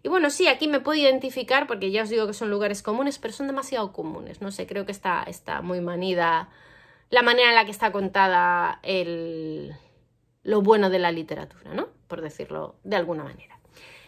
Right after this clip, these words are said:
El siguiente libro que me leí para el mes de abril, eh, y como primer libro que no es sobre libros, es Poeta chileno. Vamos a ver, le he dado tres estrellas porque este libro me ha trastornado bastante.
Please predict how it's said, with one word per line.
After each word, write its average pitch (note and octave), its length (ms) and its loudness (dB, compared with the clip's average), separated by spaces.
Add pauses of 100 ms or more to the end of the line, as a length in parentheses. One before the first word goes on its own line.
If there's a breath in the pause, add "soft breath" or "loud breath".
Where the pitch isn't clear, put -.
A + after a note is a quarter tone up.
El G4 140 6
siguiente F#4 400 6
libro B3+ 260 4
que A#3 120 0
me A3 80 2
leí E3+ 220 0
para D3 340 -4
el D#3 100 -6
mes B3 160 -2
de A3 80 4
abril, G3 640 2
eh, D#3+ 800 0 (120)
y B3+ 140 -6
como A#3 280 6
primer A3 400 4
libro G#3+ 540 2
que G#3+ 100 2
no G3+ 160 2
es F#3+ 160 0
sobre G3 300 -2
libros, D4+ 440 0 (360 soft breath)
es D#4+ 200 4
Poeta D4 380 2
chileno. C#3+ 380 -8
Vamos A#3 200 2
a - 60 -10
ver, - 140 -14
le F4 60 2
he - 20 4
dado B4+ 220 6
tres G#4+ 200 -2
estrellas F#4 640 0
porque F#4 200 -2
este F4 200 -2
libro F4+ 340 2 (160)
me C4+ 160 4
ha D4 60 4
trastornado B3 520 2
bastante. - 520 -12